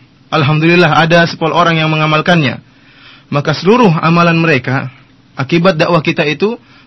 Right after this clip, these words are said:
pahalanya juga akan mengalir kepada, kepada kita.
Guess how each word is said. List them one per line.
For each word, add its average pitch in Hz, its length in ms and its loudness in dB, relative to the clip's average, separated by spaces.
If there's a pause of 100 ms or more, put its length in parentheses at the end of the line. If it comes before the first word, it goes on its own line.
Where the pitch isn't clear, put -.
pahalanya 151 400 0
juga 170 240 2
akan 143 160 -2
mengalir 135 320 0
kepada, 127 440 -4 (400)
kepada 113 280 -2
kita. - 320 -8